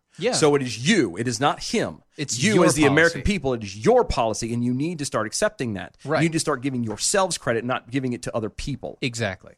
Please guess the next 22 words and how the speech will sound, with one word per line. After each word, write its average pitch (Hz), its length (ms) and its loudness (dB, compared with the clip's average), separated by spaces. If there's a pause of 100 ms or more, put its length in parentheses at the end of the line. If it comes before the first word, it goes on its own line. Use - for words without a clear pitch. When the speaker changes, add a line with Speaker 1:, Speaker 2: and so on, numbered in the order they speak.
(120)
Speaker 2:
It 131 120 -2
is 120 140 -2
not 127 300 0
him. 131 280 -2
It 107 120 -8
is 101 160 -10
you 156 340 -2
having 135 300 0
made 127 240 0
the 113 60 -6
right 113 280 -2
choice 104 480 -6
Speaker 1:
It's 139 180 0
Speaker 2:
in 139 60 2
that 139 160 6
particular 139 380 2
Speaker 1:
America's 143 260 2
Speaker 2:
instance. - 160 -6
Speaker 1:
policy. 104 380 -6
Speaker 2:
Yes. - 420 -4 (140)
Speaker 1:
America's 139 960 -4 (140)
policy. 107 600 -10